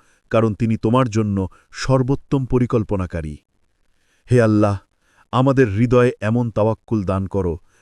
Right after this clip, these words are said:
যা কখনো নড়ে না, কখনো দুর্বল হয় না, যা আমাদের তোমার কাছে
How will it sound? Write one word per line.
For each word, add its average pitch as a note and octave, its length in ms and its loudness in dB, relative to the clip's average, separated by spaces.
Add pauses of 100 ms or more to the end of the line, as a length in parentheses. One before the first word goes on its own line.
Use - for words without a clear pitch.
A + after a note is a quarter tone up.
(120)
যা A2+ 240 -2
কখনো D3+ 380 0
নড়ে G2 280 0
না, D2+ 180 -6 (280)
কখনো F3+ 360 0
দুর্বল C3+ 400 4
হয় F#2 220 -2
না, D2 200 -10 (300)
যা B2 200 2
আমাদের C3+ 300 0
তোমার A#2+ 280 -2
কাছে A#2+ 320 -6